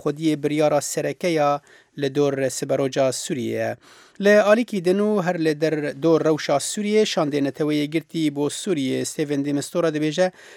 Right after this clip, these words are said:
ew dê bêje serokê hilbijartiye Amerîka Donald Trump ku di danîna stratejiyekê de ji bo bidawî anîna şerê Sûriyê, waneyên em jê fêrî bûne li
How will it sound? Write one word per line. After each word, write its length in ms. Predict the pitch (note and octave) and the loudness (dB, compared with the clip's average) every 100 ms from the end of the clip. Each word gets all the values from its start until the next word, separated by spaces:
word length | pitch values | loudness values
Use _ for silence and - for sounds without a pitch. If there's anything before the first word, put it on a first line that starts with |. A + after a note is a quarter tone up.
| - | -4
ew 100 | E3 | 0
dê 360 | D#3 E3+ D#3+ D3 | 4 4 4 4
bêje 320 | G3+ F3 D#3+ | 4 4 2
serokê 420 | - D3+ D3 D#3 | 2 -2 -2 -2
hilbijartiye 600 | C#3 C#3+ D#3+ D#3 - D3 | -2 0 0 0 0 -2
Amerîka 520 | C#3+ D#3+ F3 - D#3+ C#3+ | 0 0 -2 0 -2 0
Donald 240 | C#3+ C#3 | -2 -4
Trump 560 | - E3 F3+ - F#3+ F3 | -4 -2 -2 -2 -4 -2
ku 260 | F3 D3+ | -4 -2
di 240 | D3+ D#3 D3+ - - _ | 0 2 0 -4 -20 _
danîna 320 | F#3 G3 A#3+ | 4 4 4
stratejiyekê 840 | G3+ - F#3+ - F#3+ F#3 A#3 - D3 | 2 2 -2 0 -2 -2 -2 0 0
de 100 | C#3+ | -2
ji 120 | D3 | 0
bo 120 | D3+ | -2
bidawî 320 | D3 D3 D3 | 4 4 4
anîna 260 | C#3+ D#3 F#3+ | 0 0 0
şerê 340 | E3+ - D#3+ | 0 0 -2
Sûriyê, 480 | C#3+ - G3+ G3+ G#3 G3+ - _ - | -2 -6 -2 0 0 -2 -18 _ 4
waneyên 720 | E3 E3 F3 E3+ D#3+ D#3 D#3 | 4 6 4 2 2 0 -2
em 260 | - D#3 C#3+ | -2 0 0
jê 220 | C#3 D#3 | 0 -2
fêrî 400 | D3+ - F3 D#3 C#3 C3+ | -2 0 0 0 -4 -2
bûne 400 | D3 E3+ E3 | 0 2 2
li 60 | C#3+ | 0